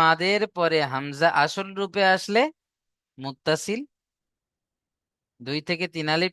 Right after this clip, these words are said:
টান দেবেন। যদি হামজাটা ভিন্ন রূপে আসে তাহলে কি হবে?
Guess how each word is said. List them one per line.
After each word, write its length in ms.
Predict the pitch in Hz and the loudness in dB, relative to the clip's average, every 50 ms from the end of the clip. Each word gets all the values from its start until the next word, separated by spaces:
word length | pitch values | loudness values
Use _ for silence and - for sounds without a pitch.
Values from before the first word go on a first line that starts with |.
| - | 0
টান 120 | 185 180 180 180 185 | 0 -2 0 -2 -4
দেবেন। 200 | 185 185 202 220 247 247 _ _ _ _ _ _ _ _ _ _ _ _ _ _ _ _ _ _ _ _ _ _ _ _ _ | -6 -4 -6 -8 -10 -14 _ _ _ _ _ _ _ _ _ _ _ _ _ _ _ _ _ _ _ _ _ _ _ _ _
যদি 340 | 123 123 147 160 160 185 190 175 175 180 208 - - - 127 | -8 -6 -4 -2 -2 0 0 0 0 -2 -4 -6 -8 -8 -6
হামজাটা 440 | 139 135 147 143 143 165 165 185 180 160 139 | -6 -6 -4 -2 0 0 2 2 0 -2 -2
ভিন্ন 260 | 147 180 208 214 220 214 214 202 180 | -4 -6 -4 -4 -2 -2 0 0 -2
রূপে 220 | 175 156 160 165 156 143 143 | -4 -2 0 2 4 4 4
আসে 240 | 135 135 - 156 180 220 247 247 247 _ _ _ _ _ _ _ _ _ _ _ _ _ _ _ _ _ _ _ | 2 0 -2 -4 -2 -2 -4 -6 -10 _ _ _ _ _ _ _ _ _ _ _ _ _ _ _ _ _ _ _
তাহলে 200 | 135 147 165 180 175 | 0 0 0 0 0
কি 80 | - 208 214 | 0 2 2
হবে? 220 | 214 190 165 135 | 4 4 2 0